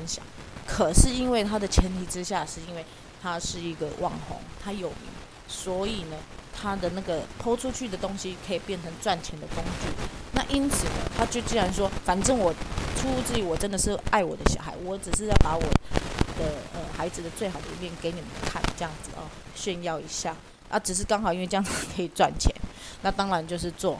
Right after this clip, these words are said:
继续，继续做。所以他在 po 小孩的时候，他没有觉得说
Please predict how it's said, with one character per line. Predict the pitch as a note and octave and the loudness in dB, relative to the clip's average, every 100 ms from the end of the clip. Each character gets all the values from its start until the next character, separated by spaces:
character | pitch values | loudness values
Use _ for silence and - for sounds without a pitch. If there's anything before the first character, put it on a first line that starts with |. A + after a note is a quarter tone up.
| D3+ | -4
继 | F#3 | -6
续， | F3 F3 D3 | -4 -4 -4
继 | - F3+ | -4 -2
续 | F3+ E3 | -4 -4
做。 | F3 - - - - - - | -4 -6 -8 -12 -14 -10 0
所 | A3+ | 2
以 | A#3+ | 4
他 | A3+ | 4
在 | A#3+ | 4
po | - A3 | 2 0
小 | G#3+ D#3+ | 0 -4
孩 | D#3 D3+ | -6 -8
的 | D3 D#3 | -8 -8
时 | D#3 | -6
候， | E3 | -6
他 | G#3+ | -2
没 | A#3 | 0
有 | A3+ E3 | 0 0
觉 | E3 D#3+ | -2 -4
得 | E3 | -4
说 | D#3+ F3 | -2 -2